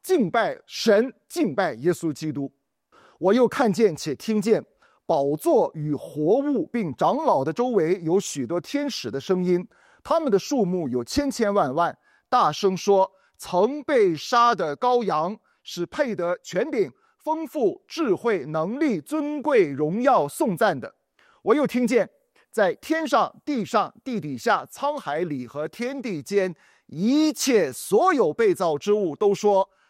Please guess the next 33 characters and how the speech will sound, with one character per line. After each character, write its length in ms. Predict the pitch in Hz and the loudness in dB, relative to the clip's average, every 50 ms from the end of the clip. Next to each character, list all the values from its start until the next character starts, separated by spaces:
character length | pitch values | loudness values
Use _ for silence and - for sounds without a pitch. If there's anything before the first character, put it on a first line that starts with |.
| _ _ | _ _
：‘但 200 | - 269 254 226 | 0 0 2 2
愿 320 | 220 233 233 220 208 196 147 | 2 2 2 0 0 -4 -10
颂 400 | - - - 349 302 233 202 185 | -10 -2 0 0 0 0 -2 -2
赞、 360 | - 262 247 220 196 165 156 | 0 2 2 2 2 0 -4
尊 400 | - - 302 311 294 294 302 285 | -8 -8 -8 -8 -8 -8 -10 -6
贵、 320 | 233 285 254 226 196 160 | 0 2 4 4 4 2
荣 500 | 143 143 131 165 175 196 233 262 277 285 | -2 -6 -4 -4 -4 -4 -4 -6 -8 -2
耀、 420 | 269 277 254 220 185 160 147 135 _ _ _ _ _ | 2 2 4 4 2 0 -2 -8 _ _ _ _ _
权 640 | _ - - 156 160 165 180 196 208 208 226 240 277 | _ -16 -10 -8 -4 -2 0 0 0 0 -2 -4 -8
势 380 | 254 - - - 339 294 - - _ _ _ _ _ _ | -10 -10 -6 -2 0 0 0 -2 _ _ _ _ _ _
都 240 | - 240 220 226 226 | 2 4 4 4 2
归 260 | - 320 349 330 311 | 0 0 0 0 2
给 220 | 220 226 170 147 - _ _ | 2 0 -2 -2 -4 _ _
坐 280 | - - 302 233 180 | -4 0 2 2 2
宝 380 | - - 185 170 143 135 147 170 | 2 0 -2 -2 -2 -2 -6 -6
座 240 | - - 320 285 214 | -4 0 2 2 2
的 240 | 135 165 143 127 - - | 2 -2 -4 -6 -8 -14
和 500 | - - 160 175 196 202 190 180 165 160 | -14 -8 -4 0 0 2 2 2 0 -2
羔 320 | - - 247 247 233 233 | -2 0 2 2 2 2
羊， 340 | 190 175 156 160 165 190 226 - _ _ _ _ _ _ _ | 2 0 0 0 0 -2 -4 -6 _ _ _ _ _ _ _
直 300 | - - 175 208 247 247 | -6 -2 0 0 0 0
到 340 | 190 240 220 190 160 139 - - | 0 2 2 2 0 -2 -6 -12
永 520 | 151 147 175 185 202 233 269 285 302 294 208 | -4 0 2 2 2 2 0 -4 -6 -6 -2
永 360 | 180 170 160 175 190 202 - _ _ | -2 -2 -2 -2 -4 -6 -8 _ _
远 280 | - 143 170 165 170 208 | -10 -8 -6 -4 -2 -2
远。’ 240 | 196 190 143 - _ _ _ _ _ | -2 -2 -4 -6 _ _ _ _ _
四 280 | _ - - - 311 277 | _ -16 -12 -6 -2 -2
活 240 | - - 165 175 196 | -2 0 0 0 0
物 260 | 233 262 254 196 151 | 0 0 -2 -2 -2
就 180 | - 208 190 160 | -2 0 -2 -2
说 320 | - - 180 175 180 - _ - | 0 0 0 0 0 0 _ -6
：‘阿 200 | - 160 180 190 | -2 2 2 2
门。’ 640 | 190 214 247 269 262 247 226 208 185 165 151 139 117 | 2 2 0 2 2 2 0 0 -2 -4 -6 -12 -14